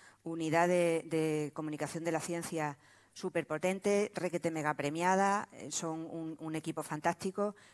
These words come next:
y, bueno, pues prueba de ello, entre otras cosas, eh, es lo que estamos haciendo hoy.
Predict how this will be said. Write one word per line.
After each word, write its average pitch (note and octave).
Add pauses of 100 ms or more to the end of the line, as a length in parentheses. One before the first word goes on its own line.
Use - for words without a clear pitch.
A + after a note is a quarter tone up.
(160)
y, D3+
bueno, C#3+
pues B2+ (100)
prueba D3
de D3+
ello, D#3+
entre D#3
otras D3+
cosas, D#3
eh, C#3+
es D3
lo D3
que C3
estamos C3+
haciendo B2+
hoy. -